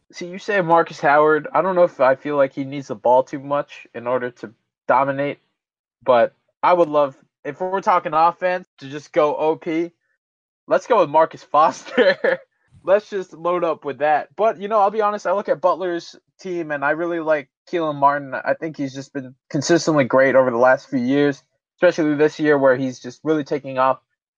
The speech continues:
But then Kamar Baldwin is also another appealing prospect to me. He's just such a great two-way guard that's just such a pest on defense, does a little bit of everything, grabs boards, dishes out assists.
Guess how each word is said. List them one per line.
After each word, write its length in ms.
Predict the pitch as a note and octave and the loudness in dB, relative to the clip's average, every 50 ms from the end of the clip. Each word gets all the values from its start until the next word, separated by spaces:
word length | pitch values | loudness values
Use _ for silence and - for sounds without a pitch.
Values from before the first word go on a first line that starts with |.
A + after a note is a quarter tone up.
| _ _ _ - | _ _ _ -8
But 100 | C#3+ C#3 | -4 0
then 140 | D#3 F#3+ E3+ | 0 0 0
Kamar 340 | - - D#3+ E3 F#3+ G3 F3 | -2 -2 2 4 4 4 4
Baldwin 480 | C3+ D3 D3 D#3+ E3 D#3 D3 C3+ B2+ | 4 4 4 4 4 2 0 -6 -8
is 80 | B2 A#2+ | -10 -8
also 260 | C#3+ C#3+ D3 - D3 | -8 -8 -8 -10 -12
another 320 | C3 C3 C3+ C3+ C3+ B2+ A#2 | -12 -12 -10 -10 -10 -10 -12
appealing 640 | A2+ _ _ _ - D3 D3 C#3+ C#3 C3 A#2+ A#2 _ _ | -14 _ _ _ -16 -14 -14 -14 -14 -16 -18 -20 _ _
prospect 540 | - C3+ B2+ C3 - _ - A2+ F#2+ - - | -4 -2 -2 -2 -4 _ -10 -12 -12 -12 -16
to 80 | C3+ | -16
me. 240 | A#2+ C3 C3 B2 B2 _ _ _ _ _ _ _ - | -14 -14 -14 -14 -14 _ _ _ _ _ _ _ -14
He's 160 | F3 F3 D3 | -14 -12 -12
just 180 | F3 F#3 - - | -12 -12 -4 0
such 220 | F#3+ F3+ - - | 0 0 2 2
a 200 | E3+ D3+ D3 B2+ - _ _ _ _ - | 2 2 2 -2 -6 _ _ _ _ -2
great 360 | C#3+ D3 D#3+ E3+ E3 - _ | 2 4 4 4 2 -2 _
two-way 380 | - - F#3 F3 F3 E3+ E3 | -10 -8 -4 2 4 4 4
guard 400 | D3 C3+ - C#3 C#3+ D3+ D3+ C#3+ | 4 4 4 6 6 6 4 2
that's 180 | A#2+ A#2+ - - | 0 -6 -14 -18
just 160 | D#3 C#3+ - | -20 -14 -6
such 200 | - F3+ D#3 - | -4 -4 -4 -4
a 80 | B2+ - _ _ - | -6 -10 _ _ -2
pest 300 | - G#3+ G#3 G#3 - - | 0 2 2 2 0 -4
on 160 | F3+ D#3+ D#3+ D3 | -4 -4 -4 -6
defense, 480 | D#3 D3+ D3 - D#3 D#3+ D#3 D3 _ _ _ _ _ - | -10 -12 -8 -6 -6 -6 -6 -8 _ _ _ _ _ 2
does 200 | A3 A3+ G#3 F3+ | 4 4 2 2
a 40 | |
little 200 | F#3+ G3 G3 F#3+ | 2 2 2 4
bit 160 | E3+ E3 E3 D3+ | 4 4 2 4
of 80 | C#3 | 4
everything, 380 | D3+ D#3+ D3+ D3+ D3 E3 D#3 C#3 | 4 2 2 0 -2 -6 -4 0
grabs 320 | C#3+ D#3+ E3 D#3+ C3+ - | 2 4 4 4 2 0
boards, 400 | - - D3+ D#3 D#3 D#3 D#3 C#3 | -4 -2 2 4 4 4 2 2
dishes 300 | F3 F3+ - F#3+ D#3+ C#3+ D#3+ | -2 -4 -4 -4 -2 0 2
out 180 | D3+ D3 - | 2 2 0
assists. 560 | - - - - F3 E3+ E3+ E3 - - _ | -2 -8 -12 -6 -4 -4 -4 -4 -6 -14 _